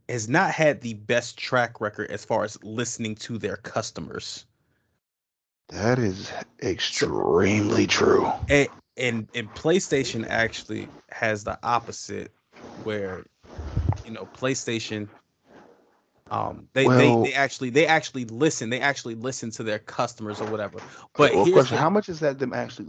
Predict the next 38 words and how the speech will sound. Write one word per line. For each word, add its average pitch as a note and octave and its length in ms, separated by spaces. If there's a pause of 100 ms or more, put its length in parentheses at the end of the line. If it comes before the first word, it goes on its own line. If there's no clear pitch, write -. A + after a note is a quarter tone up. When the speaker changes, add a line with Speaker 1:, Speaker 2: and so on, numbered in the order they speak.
Speaker 2:
listening F3+ 800 (1120)
versus C3+ 260
the A2+ 120
customers B2 560
not A2 260
demanding G#2 580
as D#2+ 140
much? - 360 (800)
Speaker 1:
I G3 60
mean, A3+ 340
yeah, D3 180
I C#3+ 40
m-, E3 140
I C#3 80
mean, D#3+ 320
you F3 100
can, F3+ 200
you D3 100
can D#3 140
make A#2 180
that G#2+ 140
argument, G#2+ 480 (280)
but D#3 160
the C#3+ 60
point, G3 240
but C3+ 120
the B2+ 80
point F#3 280
is, B2+ 140
I'm D3+ 160
surprised B2+ 680
that, A2 420
like, A#2 260
I'm B2+ 120
surprised B2+ 460
that G2+ 100
this A2+ 200
news B2+ 680